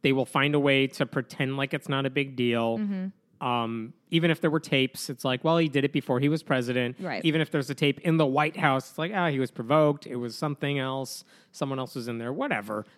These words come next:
Speaker 1: They'll
Speaker 2: Yeah.
Speaker 1: always defend someone who's a horrible person if
Speaker 2: Yeah.
Speaker 1: they get what they want.
Speaker 2: Yeah.
Speaker 1: All they want is judges. Nothing else
Speaker 2: Yeah.
Speaker 1: matters,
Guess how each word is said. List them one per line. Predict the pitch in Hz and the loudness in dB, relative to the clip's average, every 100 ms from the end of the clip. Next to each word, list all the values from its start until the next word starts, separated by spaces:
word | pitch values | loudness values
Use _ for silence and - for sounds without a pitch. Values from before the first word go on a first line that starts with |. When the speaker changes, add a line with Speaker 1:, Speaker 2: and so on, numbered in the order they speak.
| _ | _
Speaker 1:
They'll | 285 | 0
Speaker 2:
Yeah. | 320 | 4
Speaker 1:
always | 285 311 202 123 | 4 6 4 2
defend | 135 - 175 175 139 117 - | -4 -2 0 2 0 -2 -8
someone | - 143 127 120 | -4 -2 0 0
who's | 131 127 | 0 0
a | 120 | 0
horrible | 139 120 110 | 2 0 -2
person | - 233 233 139 117 123 | -2 -2 0 0 -2 -2
if | 143 110 | -2 0
Speaker 2:
Yeah. | |
Speaker 1:
they | 143 120 | -2 -2
get | 123 | -4
what | 131 - | -6 -2
they | 185 | -2
want. | 285 339 180 - | -2 -4 -6 -10
Speaker 2:
Yeah. | 196 131 170 | -12 -6 -2
Speaker 1:
All | 170 | 2
they | 170 | 2
want | 160 151 | 2 0
is | 131 | 0
judges. | 151 127 117 90 123 | 0 -2 -4 -12 -12
Nothing | 120 139 143 156 139 143 | -4 -2 -2 -2 -4 -2
else | 139 127 - | -2 -2 -4
Speaker 2:
Yeah. | 123 | -4
Speaker 1:
matters, | 135 127 117 113 | -2 0 -2 -4